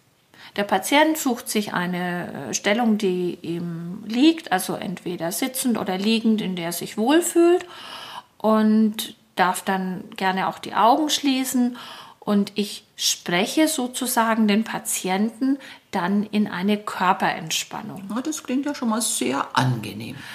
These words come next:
Speaker 1: Ja, also wir sprechen die einzelnen Körperstellen an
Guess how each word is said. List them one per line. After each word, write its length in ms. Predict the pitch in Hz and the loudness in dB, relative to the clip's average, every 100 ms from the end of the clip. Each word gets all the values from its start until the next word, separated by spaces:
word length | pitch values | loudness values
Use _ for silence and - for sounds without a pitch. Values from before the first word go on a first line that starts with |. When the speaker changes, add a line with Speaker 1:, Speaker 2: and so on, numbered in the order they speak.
| - | -16
Speaker 1:
Ja, 320 | - - - - | -14 -8 -6 -4
also 220 | - 170 | -4 -6
wir 80 | 175 | -6
sprechen 420 | - 170 170 180 | -6 -8 -6 -6
die 80 | 175 | -6
einzelnen 640 | - 160 - - 151 185 | -6 -8 -8 -8 -8 -8
Körperstellen 920 | - 294 311 302 302 - 247 233 226 | 2 4 6 4 2 2 4 4 2
an 460 | - 208 214 208 | 0 2 4 4